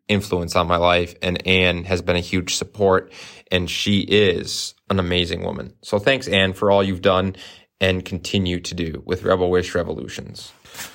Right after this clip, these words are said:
Please, if you can, continue to leave reviews, subscribe, and download. It would mean a lot, a lot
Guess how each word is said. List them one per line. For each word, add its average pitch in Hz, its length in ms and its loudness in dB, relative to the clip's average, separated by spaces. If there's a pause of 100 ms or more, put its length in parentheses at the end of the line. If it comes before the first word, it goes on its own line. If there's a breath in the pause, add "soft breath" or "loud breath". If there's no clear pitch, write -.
(240 loud breath)
Please, 117 540 2
if 107 120 0
you 120 120 2
can, 120 420 2
continue 113 640 2
to - 140 -2
leave 117 260 0
reviews, 107 600 2 (100)
subscribe, 101 920 0
and 98 160 0
download. 85 560 0 (120)
It - 80 2
would 110 160 0
mean 98 260 4 (100)
a 95 120 4
lot, 87 520 2 (340)
a 95 80 4
lot 87 440 2